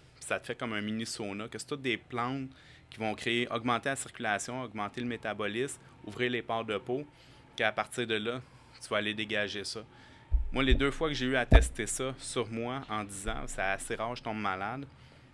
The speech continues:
Le lendemain matin, quatre-vingts pour cent mieux. Que versus filer scrap pendant trois jours puis récupérer lentement après, ça, ça fait, ça change tout.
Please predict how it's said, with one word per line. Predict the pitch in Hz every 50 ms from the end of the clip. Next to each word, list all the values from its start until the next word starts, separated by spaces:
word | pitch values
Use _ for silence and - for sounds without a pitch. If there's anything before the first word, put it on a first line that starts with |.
| - - - - - - -
Le | 104 104
lendemain | 107 110 113 110 117 120 120
matin, | 120 110 101 - - 120 123 131 131 127 - - - - - - - -
quatre-vingts | - 123 117 - - 117 113 107
pour | - 117 -
cent | - - 110 104 98
mieux. | 95 98 101 101 - - - - - - -
Que | -
versus | 98 107 113 117 - - 147 143 - -
filer | - - 127 113 110 113 110 101
scrap | - - - - - 120 123 120 -
pendant | - 107 104 104 107 104
trois | - - - 123 120 117 113 110 107
jours | 104 - 123 127 127 127
puis | - 113
récupérer | 110 104 101 - - - 113 107 101 110
lentement | 110 117 107 101 - - 117 117 117 113
après, | 101 - - 120 127 135 - - - - - - - - - -
ça, | - - 113 110
ça | - - - -
fait, | - 98 92 92 92 87
ça | - - 92 87
change | - - 90 90 87 - - -
tout. | 98 92